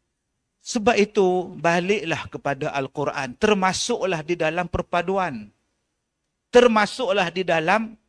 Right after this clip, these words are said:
menyebut tentang bersatu, teguh, bercerai roboh ni. Allah Ta'ala sebut di dalam Al-Quran, "La tabdila li khalqillah." Tidak akan bertukar.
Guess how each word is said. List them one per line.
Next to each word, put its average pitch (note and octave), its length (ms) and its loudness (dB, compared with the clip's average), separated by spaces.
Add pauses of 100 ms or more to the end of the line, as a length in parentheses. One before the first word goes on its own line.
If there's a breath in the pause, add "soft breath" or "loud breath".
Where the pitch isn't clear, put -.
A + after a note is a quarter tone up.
(240)
menyebut F3+ 560 -2
tentang G#3 400 2 (480)
bersatu, F3 720 -2
teguh, F3+ 400 2
bercerai F#3 400 2
roboh F#3+ 400 2
ni. - 80 -14 (640)
Allah C#4+ 320 2
Ta'ala G3 240 2
sebut E3+ 400 2
di E3+ 80 -6
dalam E3 320 2
Al-Quran, C#3+ 720 0
"La G3 240 2
tabdila F3 800 0
li C#3+ 160 0
khalqillah." E3+ 720 -2 (880)
Tidak A#3+ 640 6
akan A3+ 400 4
bertukar. G#3 560 -2